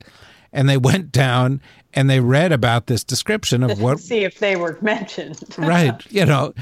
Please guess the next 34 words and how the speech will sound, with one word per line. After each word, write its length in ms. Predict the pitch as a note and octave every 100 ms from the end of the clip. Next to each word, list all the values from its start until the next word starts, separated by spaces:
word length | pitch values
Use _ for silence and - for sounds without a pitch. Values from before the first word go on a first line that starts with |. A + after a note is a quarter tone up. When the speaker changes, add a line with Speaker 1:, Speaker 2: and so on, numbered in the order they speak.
| - C#3 -
Speaker 1:
but 160 | D#3 E3
they 100 | D#3+
went 280 | E3+ G3+
down 240 | G3 F#3 F#3
and, 240 | D#3+ D#3+
you 140 | F#3+ D3
know, 120 | B2
to, 200 | A#2+ C#3+
to, 300 | B2 D#3 C#3
to, 340 | - - -
and 240 | D3 C#3+ -
to, 120 | C#3
to 220 | B2+ -
read 260 | A#2+ E3+ A#3
about 260 | F3 A#2 B2
what 200 | C3 C#3+
went 220 | B2+ B2+
wrong 340 | A2+ C3+ D3+
about 220 | A2 A2+
Rwanda. 380 | B2 A2+ D#3+ G#3
And 100 | A#2
of 100 | A#2
course, 200 | F3+ C#3+
all 200 | A2+ B2
of 140 | B2 G2+
them 160 | G2
were 200 | A2+ D3
mentioned, 460 | A2+ G2 F#2+ A#2 A2+
and, 220 | G2+ A2 - - - _ -
and, 320 | A#2+ B2+ -
and 120 | B2
it 60 | B2
was 180 | A#2+
a, 120 | A#2